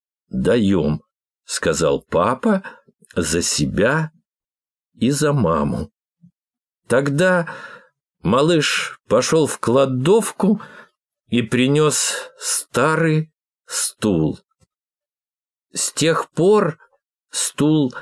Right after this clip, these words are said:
как и раньше, живет в той же комнате.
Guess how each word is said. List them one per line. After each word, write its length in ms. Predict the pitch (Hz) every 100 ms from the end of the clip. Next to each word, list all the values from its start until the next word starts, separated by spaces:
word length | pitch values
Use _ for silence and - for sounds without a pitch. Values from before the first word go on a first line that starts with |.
| - _
как 340 | - 127 117 -
и 80 | 113
раньше, 680 | 113 143 170 156 - 139 127 - - _ _ -
живет 440 | 87 101 123 123
в 80 | -
той 200 | 131 131
же 160 | 131
комнате. 840 | 120 135 107 85 78 78 - -